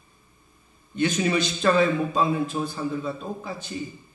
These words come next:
예수님을 저주하는 죄인입니다.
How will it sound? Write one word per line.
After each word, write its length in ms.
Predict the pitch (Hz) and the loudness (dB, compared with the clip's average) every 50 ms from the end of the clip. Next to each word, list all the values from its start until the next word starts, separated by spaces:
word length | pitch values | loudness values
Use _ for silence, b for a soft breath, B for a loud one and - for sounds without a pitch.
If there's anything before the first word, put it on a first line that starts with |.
| _ _ _ _ _ - - | _ _ _ _ _ -12 -10
예수님을 560 | 143 143 - - 139 135 131 131 127 131 - - | -8 -8 -8 -8 -10 -10 -10 -10 -12 -14 -14 -14
저주하는 840 | - - 156 160 160 - 175 165 160 151 170 190 196 196 - - - - - - - - - - - - - | -10 -8 -8 -8 -6 -6 -6 -6 -6 -6 -4 -4 -6 -6 -8 -12 -18 -20 -20 -20 -20 -20 -20 -20 -20 -20 -16
죄인입니다. 440 | - - 139 127 117 113 117 117 | -12 -10 -10 -10 -10 -12 -14 -16